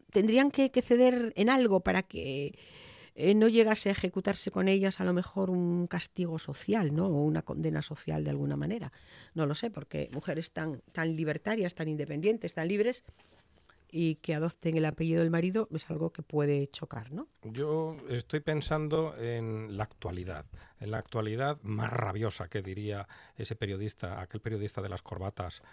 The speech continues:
Speaker 2: eh, tan
Speaker 1: Sí.
Speaker 2: llamativas. La, la actualidad manda, que
Speaker 1: Sí.
Speaker 2: decía él. Y pienso en las primeras damas.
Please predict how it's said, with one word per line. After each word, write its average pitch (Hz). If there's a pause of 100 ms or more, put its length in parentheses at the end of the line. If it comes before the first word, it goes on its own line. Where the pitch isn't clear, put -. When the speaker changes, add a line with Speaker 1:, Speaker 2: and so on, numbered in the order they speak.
(320)
Speaker 2:
eh, 95
tan 107
Speaker 1:
Sí. 107
Speaker 2:
llamativas. 104 (180)
La, - (220)
la 101
actualidad 107
manda, 95
que 92
Speaker 1:
Sí. 92
Speaker 2:
decía 87
él. 82 (560)
Y 123
pienso 160
en 151
las 113
primeras 113
damas. -